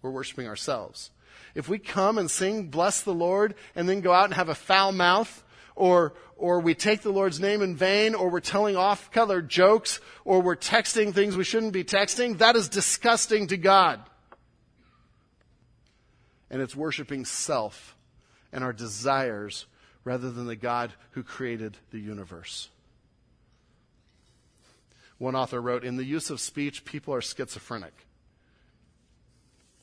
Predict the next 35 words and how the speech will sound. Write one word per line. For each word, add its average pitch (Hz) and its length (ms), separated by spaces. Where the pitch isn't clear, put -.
That's - 120
about 117 180
right. 101 260
And, 107 180
and 131 160
again, 117 420
James 143 440
is, 123 140
is 127 220
painting 143 480
a 120 40
bleak 120 460
picture 127 340
because 104 260
he 123 80
wants 117 500
to 120 140
shake 147 460
us 143 180
up 113 280
and 113 140
shake - 440
us 165 200
out 143 240
of 139 120
our 131 120
apathy 117 640
and 127 120
say, 127 200
"This 147 400
is 147 160
important 135 560
to 120 100
deal 117 280
with. 95 400